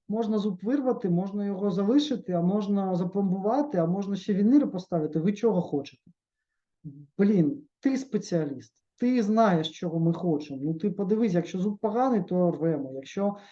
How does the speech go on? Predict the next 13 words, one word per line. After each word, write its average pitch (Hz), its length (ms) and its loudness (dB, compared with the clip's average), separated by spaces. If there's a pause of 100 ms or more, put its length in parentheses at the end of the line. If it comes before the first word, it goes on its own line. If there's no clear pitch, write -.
(160)
гарний, 220 420 4
то 202 100 -2
залишаємо. 180 680 0
Да? 175 160 0
Тобто, - 280 -6 (220)
так 233 200 4
само, 220 580 2 (240)
ну, 185 60 0
люди 214 260 2
просто 233 380 2
насправді 202 640 0
так 180 240 -2 (200)
довго, 185 840 2